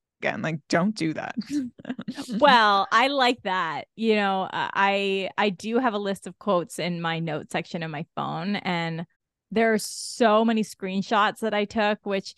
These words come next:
Speaker 2: you're right, don't take screenshots. Just copy the words and put them in your notes section versus going through all those screenshots. You know, there's all these things that we do quickly when it's like, "Oh,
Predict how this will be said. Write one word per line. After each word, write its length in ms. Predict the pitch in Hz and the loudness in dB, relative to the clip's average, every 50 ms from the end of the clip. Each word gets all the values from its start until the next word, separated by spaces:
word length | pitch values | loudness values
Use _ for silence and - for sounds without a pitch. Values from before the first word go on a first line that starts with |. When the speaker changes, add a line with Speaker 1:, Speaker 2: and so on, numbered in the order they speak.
| _ | _
Speaker 2:
you're 160 | - 226 254 | 0 4 6
right, 180 | 277 302 254 190 | 8 8 6 6
don't 200 | 175 240 254 294 | 4 4 4 4
take 160 | 311 339 311 | 4 2 2
screenshots. 400 | - - - 311 311 - 262 - - _ _ _ _ - | 0 -2 -2 -2 0 0 -2 -2 -4 _ _ _ _ -6
Just 180 | - 285 - - _ | -6 -6 -6 -8 _
copy 340 | - - 233 208 247 - 294 | -6 -2 0 0 0 2 0
the 80 | 254 294 | 0 2
words 420 | 233 226 196 190 202 220 233 - - | 2 2 2 2 2 0 -2 -4 -4
and 160 | - 214 196 | -6 -6 -6
put 160 | - 247 240 | -6 -8 -4
them 120 | - 254 247 | -2 0 2
in 120 | 247 247 | 2 2
your 80 | 247 233 | 2 2
notes 300 | 233 240 269 285 - - | 2 2 0 -2 -4 -6
section 420 | 240 190 185 - - 196 175 175 | -8 -8 -8 -8 -10 -10 -10 -8
versus 500 | 165 190 190 196 - 202 185 185 180 - - - - - _ _ - | -8 -8 -8 -6 -4 -4 -4 -4 -4 -6 -10 -18 -20 -20 _ _ -2
going 280 | - 202 226 247 240 | 2 4 6 6 6
through 120 | 240 254 226 | 6 4 4
all 180 | 202 208 233 | 4 4 4
those 240 | 226 233 226 220 - | 4 2 0 0 -2
screenshots. 840 | - - 233 240 262 269 - - 196 165 - - - - - - - - | -2 0 2 4 4 4 2 0 -2 -4 -4 -6 -10 -12 -14 -14 -12 -8
You 80 | - 185 | -6 -4
know, 160 | 170 165 180 | -2 -2 -2
there's 180 | 180 196 202 - | -2 -2 -2 0
all 120 | 247 254 | 2 2
these 180 | 285 294 285 - | 4 2 2 2
things 240 | - 240 240 226 214 | 2 4 4 4 4
that 100 | 220 - | 2 0
we 100 | 202 196 | -4 -4
do 420 | 170 202 202 202 196 190 180 160 | -4 -2 -2 0 0 -2 -4 -8
quickly 540 | - - - 226 233 - - 208 175 165 160 | -8 -4 -2 -2 -2 -2 -4 -4 -4 -4 -4
when 120 | 160 165 156 | -4 -6 -6
it's 120 | 143 - | -6 -6
like, 100 | 190 175 | -6 -6
"Oh, 120 | - 202 | -6 -8